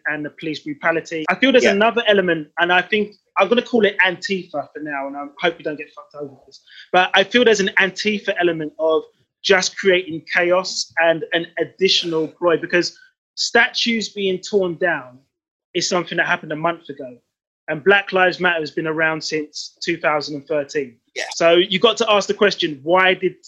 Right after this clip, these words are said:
Speaker 1: why are the statues being torn down now instead of later? And you've got to ask the question: If people were protesting, why do they need to spray paint? People were protesting before without spray painting the wall. So there's a lot of new elements to this protest, which I don't think is
Speaker 2: Yeah.
Speaker 1: being,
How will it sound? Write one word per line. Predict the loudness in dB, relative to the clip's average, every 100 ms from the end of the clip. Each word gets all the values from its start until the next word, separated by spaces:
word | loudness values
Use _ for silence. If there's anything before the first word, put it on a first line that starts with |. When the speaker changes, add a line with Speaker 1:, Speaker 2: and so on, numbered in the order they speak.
| _
Speaker 1:
why | 0 2
are |
the | 2
statues | -2 -4 -6
being | -12 -10
torn | -8 -4
down | -4 -2
now | -4 -6 -10
instead | -16 -14
of | -8
later? | -6 -6 -10 -20 _ _ _
And | -2
you've | 0
got | 2
to | 2
ask | 0
the | -2
question: | -2 -2 -4 -6 -6 _ _ _
If | -2 2
people | 0 2 0
were |
protesting, | 2 2 2 0 -8 -10 -10 -2
why | 0 0
do | -2
they | -2
need | -2 -6
to | -6
spray | -6 -2 -4
paint? | -2 -6 -6 -12 _ _ _
People | -2 2 2
were |
protesting | 2 2 0 -2 -6
before | -6 4 4
without | 4 -2 -4
spray | -4 -4 -4
painting | -6 -10 -10
the |
wall. | -8 -8
So | -8 -10 -12 _ _
there's | -2 2
a |
lot | 2 2
of | 2
new | 4 4 2 0
elements | 0 -2 -6
to | -6
this | -8
protest, | -4 0 0 0 -10 -14 -18 -20 -20 _ _ _ -6
which | -4 0
I | 0
don't | 4 2 2
think | 0 0 0
is | -2 0
Speaker 2:
Yeah. | 2 2
Speaker 1:
being, | 0